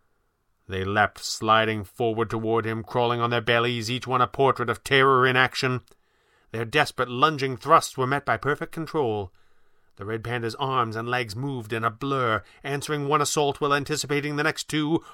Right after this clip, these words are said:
always in motion, always on the attack, even in defense. He was good. He was very, very good.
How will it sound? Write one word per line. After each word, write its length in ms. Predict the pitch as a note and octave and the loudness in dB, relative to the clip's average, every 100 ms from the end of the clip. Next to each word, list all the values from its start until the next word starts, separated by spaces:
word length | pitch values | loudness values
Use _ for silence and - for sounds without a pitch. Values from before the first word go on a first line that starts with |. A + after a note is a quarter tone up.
| - | 0
always 420 | F3 F#3 F3+ E3 | 4 4 4 2
in 120 | F3 | 0
motion, 320 | E3 F3 F3 | 0 0 0
always 380 | F3 G3 F#3+ F3+ | 2 4 4 4
on 120 | F3+ | 2
the 80 | F#3 | 0
attack, 360 | E3+ - F3 - | 2 4 4 2
even 220 | F3+ F#3 | -4 -2
in 80 | F3+ | 0
defense. 480 | F3 F3+ F3 E3+ - _ _ _ _ _ _ _ | 0 0 0 -2 -8 _ _ _ _ _ _ _
He 140 | - B2+ | -14 -12
was 140 | A2+ | -10
good. 380 | C#3 C#3+ B2 F#2 _ _ - _ _ _ _ _ | -4 -2 -4 -6 _ _ -20 _ _ _ _ _
He 140 | - A2 | -14 -10
was 160 | A2 | -8
very, 380 | G#2+ C#3+ F#3 G#3+ | -6 -4 -2 -2
very 280 | G3+ G3+ G3+ | 0 0 0
good. 400 | F#3 F3 B2+ | -2 -2 -2